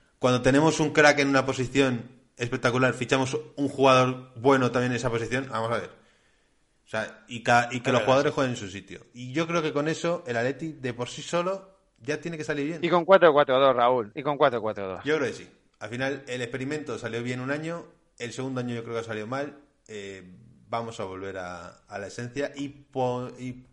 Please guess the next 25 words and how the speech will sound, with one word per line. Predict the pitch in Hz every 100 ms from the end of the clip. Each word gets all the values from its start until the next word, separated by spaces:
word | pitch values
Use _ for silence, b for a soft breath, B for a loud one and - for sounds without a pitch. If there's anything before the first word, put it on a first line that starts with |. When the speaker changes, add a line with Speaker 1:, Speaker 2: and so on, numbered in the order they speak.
| _ B B B B B _
Speaker 1:
momentáneamente, | 127 127 127 180 185 180 180 185
circunstancialmente, | 180 143 127 120 143 139 165 165 113
en |
algunos | 110 139
partidos | 143 143 156 170 185 -
se | - 120
tira | 151 123 104
de | - 101 101
ese, | - 92 98 104
ya | 123
sea | 156
desde | 147 139
inicio | 131 110 110 90
o | 104
mo-, | 104 104 101
por | 101
momentos | 101 120 131
determinados, | 127 123 135 156 156
se | 117
tira | - 123 120
el, | 104 98 95 92
a | 107
los | 95
tres | - 95
centrales. | 90 101 107 104